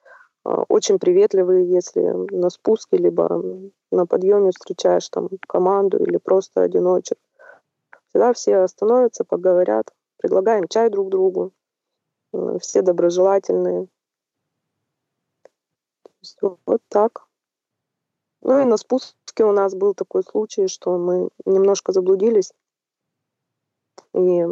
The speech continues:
получается, вышли на такой ледник. И когда только подо мной затрещал лед,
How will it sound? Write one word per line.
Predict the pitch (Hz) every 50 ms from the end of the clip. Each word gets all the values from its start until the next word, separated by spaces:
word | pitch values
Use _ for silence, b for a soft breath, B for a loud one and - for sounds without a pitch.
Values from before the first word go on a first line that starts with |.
| - _ _ _ _ _ _ _ _ _ _ _ _ _ _ _ _ _ _ _ _ _ _ _ _ _ _ _ _ _ _ _ _ -
получается, | - 202 214 214 196 - 220 214 214 196 - 220
вышли | 214 233 233 - - 226 220 220 - _
на | - 208 202
такой | 185 - 185 - 202 202 196
ледник. | 196 220 190 190 233 262 277 - - - - - _ _ _ _ _ _ _ _ _ _ _ _ _ _ _ _ _ _ _ _ _ _ _ _ _
И | - 190 185
когда | - 196 190 185 190 202 202
только | 196 190 196 185 - - 175 175 - - _ _ _
подо | - 180 180 185
мной | 190 190 190 190 185
затрещал | 180 185 180 - 190 190 - - 185 185 180 190
лед, | 196 208 247 -